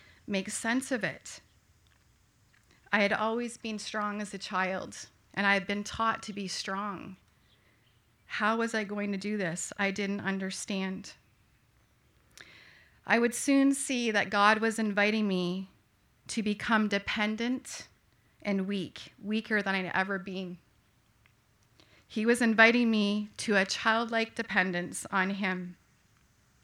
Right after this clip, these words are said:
The counselor read this to me, Second Corinthians twelve, nine to ten. And the Lord said to me, "My grace is sufficient for you. My strength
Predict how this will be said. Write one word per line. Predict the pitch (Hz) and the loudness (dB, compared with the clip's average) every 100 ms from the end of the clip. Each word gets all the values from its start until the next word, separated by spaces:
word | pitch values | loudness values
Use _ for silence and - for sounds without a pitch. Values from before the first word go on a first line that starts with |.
| _ _ - - - _ | _ _ -20 -20 -20 _
The | 214 | -6
counselor | 214 247 240 254 - 247 | -2 2 2 2 2 4
read | 220 196 190 | 10 10 8
this | 202 208 - | 2 0 -2
to | 233 | 0
me, | 208 190 175 175 _ | 2 4 2 -4 _
Second | - - 202 208 240 233 | -12 0 2 2 2 0
Corinthians | - 208 196 196 185 180 190 - - - _ _ - | 2 2 2 2 2 2 -2 -4 -8 -10 _ _ -10
twelve, | - 202 190 185 185 - - | 2 6 8 6 0 -10 -4
nine | 196 190 190 190 | 0 2 2 0
to | 202 | -4
ten. | - 202 180 185 190 _ _ _ _ _ _ _ _ - - _ _ | -4 -2 -2 -4 -12 _ _ _ _ _ _ _ _ -20 -20 _ _
And | 214 240 | 2 4
the | 233 | 6
Lord | 226 240 240 | 6 6 6
said | - 214 208 | 4 4 4
to | - | -2
me, | 214 185 175 180 _ _ - - - - | -4 -4 -6 -12 _ _ -20 -20 -20 -4
"My | 202 208 | 2 2
grace | 190 214 214 247 247 - - - - | 2 4 6 4 0 -4 -6 -8 -2
is | 214 | -2
sufficient | - 208 - 220 - 226 - | 0 -2 2 2 2 0 -2
for | 220 | -2
you. | 196 180 - 190 - _ _ - _ _ - | 0 -2 -4 -10 -16 _ _ -20 _ _ 0
My | 226 196 208 | 6 6 6
strength | - - 196 214 - - | -2 0 0 0 -6 -18